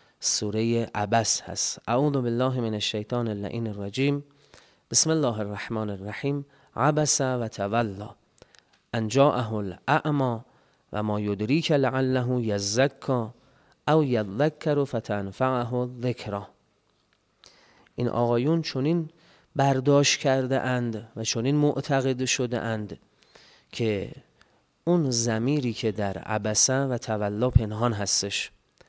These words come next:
اون ضمیر متوجه شخص پیامبر می‌شود و خداوند در این آیات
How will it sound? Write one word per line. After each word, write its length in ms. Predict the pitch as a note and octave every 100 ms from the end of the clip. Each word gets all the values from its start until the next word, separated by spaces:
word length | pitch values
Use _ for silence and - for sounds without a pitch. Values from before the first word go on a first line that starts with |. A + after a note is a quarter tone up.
| _ _ _ _ _ _ _ _ _ _ _ _ -
اون 120 | A#2+
ضمیر 380 | A2+ A#2 C3+ D3+
متوجه 680 | C3 - A2 A2 A2 D3 C#3+
شخص 440 | - C#3 - -
پیامبر 600 | - A#2 G#2 G2+ A#2 C#3+
می‌شود 520 | D3 C3+ C#3 C3+ C3
و 60 | A#2
خداوند 560 | - G#2 G#2 A2 C3+
در 140 | A2+ G2+
این 280 | E2+ G#2+ G2+
آیات 580 | A#2 B2 C#3+ D#3 D3+